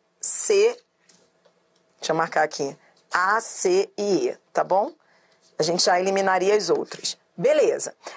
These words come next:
Agora, a gente precisa ver o valor semântico dessa oração reduzida. O particípio também é uma luta. O gerúndio é pior, mas o particípio,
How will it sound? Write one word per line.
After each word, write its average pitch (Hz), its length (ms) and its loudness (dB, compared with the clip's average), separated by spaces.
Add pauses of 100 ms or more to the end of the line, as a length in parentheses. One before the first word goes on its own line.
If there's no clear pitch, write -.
(120)
Agora, 247 800 2
a 196 80 0
gente 208 240 -2
precisa 208 460 0
ver 202 140 4
o 214 60 2
valor 208 280 2
semântico 202 580 0
dessa 185 320 2
oração 190 400 2
reduzida. 180 720 0 (520)
O 269 140 2
particípio 285 1200 -2 (580)
também 226 380 2
é 233 60 2
uma 254 200 2
luta. 208 640 0 (680)
O 165 60 -2
gerúndio 175 400 2
é - 20 -2
pior, 208 400 0
mas 147 180 -2
o 165 40 0
particípio, 190 720 -2